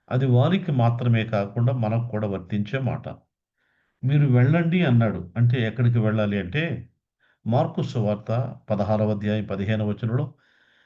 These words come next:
"మీరు సర్వలోకమునకు వెళ్ళి సర్వ సృష్టికి సువార్తను ప్రకటించండి" అన్నాడు. అనగా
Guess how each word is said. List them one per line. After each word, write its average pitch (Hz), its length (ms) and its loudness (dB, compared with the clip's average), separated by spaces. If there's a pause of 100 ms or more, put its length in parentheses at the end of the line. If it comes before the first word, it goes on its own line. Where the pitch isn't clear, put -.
(100)
"మీరు 127 280 4
సర్వలోకమునకు 143 1200 2
వెళ్ళి 110 400 0
సర్వ 110 320 0
సృష్టికి 120 600 -4
సువార్తను 110 680 -2
ప్రకటించండి" 135 760 -2
అన్నాడు. 92 460 -4
అనగా 151 300 -4